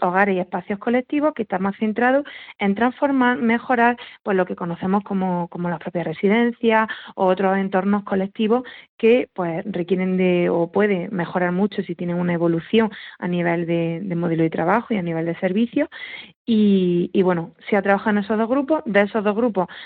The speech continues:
han salido u-, unos treinta objetivos y, pues, vamos a trabajar el día siete en la aprobación y validación de dos documentos, eh,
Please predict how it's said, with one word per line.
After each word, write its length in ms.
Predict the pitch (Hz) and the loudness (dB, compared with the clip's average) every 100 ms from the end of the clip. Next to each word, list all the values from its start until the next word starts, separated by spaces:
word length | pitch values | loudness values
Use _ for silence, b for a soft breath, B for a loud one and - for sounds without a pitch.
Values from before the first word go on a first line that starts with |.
| - | -2
han 180 | 208 202 | -2 2
salido 480 | 208 220 220 190 | 0 2 2 0
u-, 60 | - | 0
unos 400 | 190 196 185 175 | -2 -2 -2 -2
treinta 460 | - 202 202 202 - | 0 0 2 0 0
objetivos 680 | 208 - 208 254 254 302 - | -4 -4 -4 -2 0 0 -2
y, 300 | - 285 311 214 - | -2 0 0 -4 -6
pues, 120 | 180 | -2
vamos 240 | 180 190 196 | 0 2 2
a 320 | 190 190 208 | 2 0 -2
trabajar 560 | 202 190 190 - 254 202 B B B | 0 0 0 -2 -2 -2 B B B
el 160 | 208 | -2
día 220 | 190 208 208 | 2 2 0
siete 340 | - 254 277 294 | -2 -2 0 0
en 120 | 226 | 0
la 160 | 196 185 | 0 -4
aprobación 600 | - 185 180 - 240 240 | -4 -4 -4 -2 0 2
y 60 | |
validación 580 | 233 233 240 240 294 330 B B B | 2 0 0 -2 -4 -4 B B B
de 160 | 226 208 | -2 2
dos 180 | 208 202 | 2 2
documentos, 800 | 208 214 202 208 208 247 262 269 | 0 2 2 4 2 0 0 -2
eh, 560 | 196 185 175 170 175 | -4 -2 -2 -2 -4